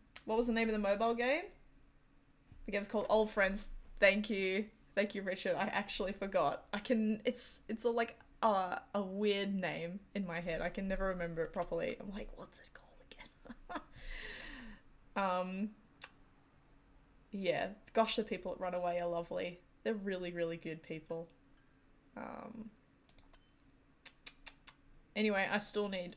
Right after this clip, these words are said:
power here, funnily enough. And I don't actually think that I have a woodcutter still. Pretty sure it got eaten. Um, where do I want to put it?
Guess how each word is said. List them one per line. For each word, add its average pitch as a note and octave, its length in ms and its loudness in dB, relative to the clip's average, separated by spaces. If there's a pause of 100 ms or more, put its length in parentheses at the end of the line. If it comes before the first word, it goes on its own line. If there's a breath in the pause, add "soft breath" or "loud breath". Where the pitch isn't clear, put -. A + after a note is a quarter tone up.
power F3 360 2
here, E3+ 400 -2
funnily E3+ 420 -4
enough. D#3+ 360 -6 (800 loud breath)
And F#3+ 80 -2
I F#3 60 4
don't G3 320 2
actually F3+ 380 0
think E3 240 -4
that F3 100 0
I E3 80 -2
have E3+ 220 0
a E3 40 -6
woodcutter E3+ 680 -4 (120)
still. F3+ 680 0 (1000)
Pretty - 140 -8
sure F#3 100 -8
it F#3+ 40 -4
got - 180 -4
eaten. F3+ 420 -4 (920 loud breath)
Um, G#3 640 0 (1700)
where A#3+ 120 -14
do C#4+ 60 -8
I D#4+ 40 -6
want G4 160 -10
to - 180 -16
put G#3 160 -2
it? - 240 -2